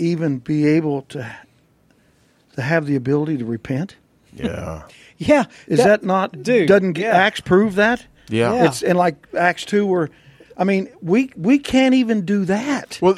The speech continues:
Speaker 2: well, think even of, of the Old Testament when the Psalm says, "It's your mercy, Lord, that leads me to repentance."
Speaker 1: That's, uh, yes.
Speaker 2: It's because of God's <laughs>
Speaker 1: Ac-,
Speaker 2: mercy that,
Speaker 1: active
Speaker 2: that
Speaker 1: work in
Speaker 2: draws
Speaker 1: my
Speaker 2: us in.
Speaker 1: life.
Speaker 2: Yeah,
Speaker 3: And,
Speaker 2: yeah.
Speaker 3: and then
Speaker 1: Yeah.
Speaker 3: you have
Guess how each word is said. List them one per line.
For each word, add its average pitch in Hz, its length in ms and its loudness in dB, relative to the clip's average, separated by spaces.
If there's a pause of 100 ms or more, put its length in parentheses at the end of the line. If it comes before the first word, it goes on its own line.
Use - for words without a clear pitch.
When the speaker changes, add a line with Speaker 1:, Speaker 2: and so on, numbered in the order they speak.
Speaker 2:
well, 160 120 4
think 165 240 -2
even 147 200 0
of, 127 220 -2 (300)
of 135 100 -4
the 123 60 2
Old 123 140 4
Testament 123 240 -2
when 117 100 -2
the 101 80 -2
Psalm 123 260 0
says, 104 240 -4
"It's 101 240 -8
your 110 140 0
mercy, 104 600 -2
Lord, 80 480 -6 (440)
that 92 160 -8
leads 104 260 -4
me 104 200 -6
to 101 140 -10
repentance." 113 840 -8
Speaker 1:
That's, - 140 -14
uh, - 20 -20 (140)
yes. 165 220 2
Speaker 2:
It's - 40 -10
because 120 300 -4
of 104 200 -8
God's 117 460 0 (420)
<laughs> - 40 -12
Speaker 1:
Ac-, 156 640 -4
Speaker 2:
mercy 147 400 2
that, 185 320 2
Speaker 1:
active 208 240 2
Speaker 2:
that 180 100 -2
Speaker 1:
work 208 320 6
in 135 60 2
Speaker 2:
draws 131 220 6
Speaker 1:
my 170 160 4
Speaker 2:
us 214 100 2
in. - 80 4
Speaker 1:
life. 240 280 4
Speaker 2:
Yeah, 131 180 4
Speaker 3:
And, 90 160 -14
Speaker 2:
yeah. 214 140 4
Speaker 3:
and 208 140 4
then 208 200 4
Speaker 1:
Yeah. 196 60 4
Speaker 3:
you 185 100 2
have 175 260 2